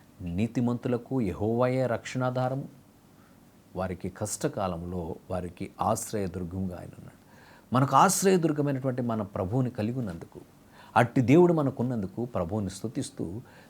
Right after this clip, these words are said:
దేవదేవునికి మన హృదయాలు అప్పగించి ప్రార్థన చేద్దాం. తల్ల వంచి, పరిశుద్ధుడా, నీకు వందనాలు చెల్లిస్తున్నాం మా ప్రభువా. నీవే మాకు ఆశ్రయముగా ఉన్నావు, నీవే మాకు దుర్గముగా ఉన్నావు నాయన. నీకు స్తోత్రాలు చెల్లిస్తున్నాం.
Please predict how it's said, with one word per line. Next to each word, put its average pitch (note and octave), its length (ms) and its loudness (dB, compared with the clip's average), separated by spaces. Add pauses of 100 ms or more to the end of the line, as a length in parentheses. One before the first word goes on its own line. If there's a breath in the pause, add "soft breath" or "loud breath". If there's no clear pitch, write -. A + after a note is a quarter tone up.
(140 loud breath)
దేవదేవునికి A#2+ 840 2
మన G#2+ 180 0
హృదయాలు G2+ 380 -2
అప్పగించి F2+ 720 -8 (400 loud breath)
ప్రార్థన F2+ 300 -4
చేద్దాం. - 420 -12 (220)
తల్ల F2+ 180 -2
వంచి, E2+ 380 -12 (880 loud breath)
పరిశుద్ధుడా, A#2 520 6
నీకు G#2+ 240 -6
వందనాలు F2+ 280 -2
చెల్లిస్తున్నాం F2+ 540 -4
మా E2+ 80 -2
ప్రభువా. F2 460 -2 (600 soft breath)
నీవే C3+ 380 4
మాకు A2 580 -2
ఆశ్రయముగా G2+ 680 -2
ఉన్నావు, F2 340 -12 (720 loud breath)
నీవే D3+ 360 6
మాకు C3 360 -2
దుర్గముగా A#2+ 640 0
ఉన్నావు F#2+ 300 -4
నాయన. - 360 -16
నీకు F#2+ 160 -6
స్తోత్రాలు G2+ 520 -4
చెల్లిస్తున్నాం. - 540 -16